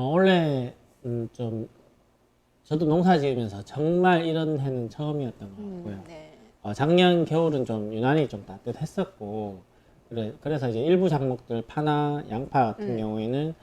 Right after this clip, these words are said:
Speaker 1: 뭐 재배 면적이 늘어난 것이 아님에도 불구하고
Speaker 2: 맞죠.
Speaker 1: 생산-,
Speaker 2: 풍작이라 그랬어요, 올 초에.
Speaker 1: 생산량이 많이
Speaker 2: 음.
Speaker 1: 늘어서 갈아엎기도 하고 했었고요.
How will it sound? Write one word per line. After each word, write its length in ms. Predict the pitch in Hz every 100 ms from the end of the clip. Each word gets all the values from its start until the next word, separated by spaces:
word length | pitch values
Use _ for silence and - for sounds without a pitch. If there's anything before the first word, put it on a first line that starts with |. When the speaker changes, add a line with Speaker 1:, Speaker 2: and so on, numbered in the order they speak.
| - - - _
Speaker 1:
뭐 160 | 95 95
재배 260 | 139 170
면적이 440 | 185 156 139 123 113
늘어난 500 | 127 139 127 120 123
것이 320 | 135 127 117
아님에도 500 | 92 117 175 143 107
불구하고 760 | 107 113 117 120 113 107 101 101
Speaker 2:
맞죠. 180 | - -
Speaker 1:
생산-, 320 | - - 359
Speaker 2:
풍작이라 220 | 247 208
그랬어요, 300 | 175 175 175 160
올 40 |
초에. 80 | 175
Speaker 1:
생산량이 460 | 180 147 120 107
많이 200 | 98 98
Speaker 2:
음. 60 | 104
Speaker 1:
늘어서 520 | 131 147 131 139 139 - _ _
갈아엎기도 520 | 120 143 131 - 135
하고 600 | 113 101 104 107 104 98 - _ _ _ -
했었고요. 520 | - 139 - 95